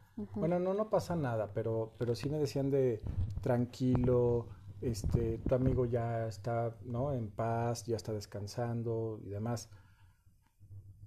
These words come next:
Speaker 2: Pero me decían dos, tres cosas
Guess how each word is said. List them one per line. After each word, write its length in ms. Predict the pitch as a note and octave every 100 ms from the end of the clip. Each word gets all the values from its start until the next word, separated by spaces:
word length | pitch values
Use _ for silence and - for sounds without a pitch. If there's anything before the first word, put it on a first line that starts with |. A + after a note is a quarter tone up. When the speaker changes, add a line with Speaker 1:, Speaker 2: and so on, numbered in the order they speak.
| - - - - - - -
Speaker 2:
Pero 480 | C#3 C3+ C3 B2+
me 160 | B2+ B2+
decían 400 | B2 B2 D#3 D#3+
dos, 180 | D3+ D3+
tres 220 | D#3+ E3+ - -
cosas 560 | - C3 C#3+ F#3 C4 -